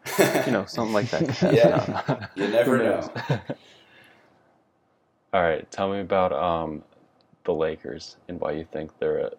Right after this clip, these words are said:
Speaker 2: they're a good favorite, a
Speaker 1: Yeah,
Speaker 2: good
Speaker 1: so,
Speaker 2: pick here.
Speaker 1: so this is less cut and dry than the Bucks. Um, the
Speaker 2: Yeah.
Speaker 1: Lakers are only a slight favorite to win the West. Uh, they're at plus one fifty. The Clippers are right behind them at plus one eighty.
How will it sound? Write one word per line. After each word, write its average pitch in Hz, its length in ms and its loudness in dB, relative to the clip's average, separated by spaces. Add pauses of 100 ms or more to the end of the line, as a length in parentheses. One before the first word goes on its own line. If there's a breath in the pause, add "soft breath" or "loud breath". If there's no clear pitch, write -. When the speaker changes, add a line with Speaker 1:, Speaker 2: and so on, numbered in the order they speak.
(100)
Speaker 2:
they're 76 180 -2
a 78 40 -10
good 73 280 -8
favorite, 73 400 -6
a 113 40 -10
Speaker 1:
Yeah, 120 140 6
Speaker 2:
good 101 80 6
Speaker 1:
so, 107 260 4
Speaker 2:
pick - 80 -10
here. 76 100 -8
Speaker 1:
so 110 160 0
this 131 240 0
is 127 160 -4
less 101 320 2
cut 101 180 0
and 95 120 -4
dry 95 280 0
than 90 160 -10
the 85 60 -12
Bucks. - 600 -8
Um, 87 580 -6
the 101 120 -6
Speaker 2:
Yeah. 73 280 0
Speaker 1:
Lakers 113 400 0
are 98 420 0
only 110 220 -4
a 92 40 -2
slight - 420 -4
favorite 110 360 0
to 110 80 -10
win 107 100 -8
the 101 80 -8
West. 98 600 -4
Uh, 80 280 -10
they're 87 240 -2
at - 100 -20
plus - 300 -4
one 98 180 -6
fifty. 95 400 -8
The 90 100 -6
Clippers 120 400 -4
are 98 80 0
right 101 140 0
behind 95 340 -4
them 92 140 -8
at 87 120 -12
plus - 280 -6
one 90 180 -8
eighty. 95 500 -10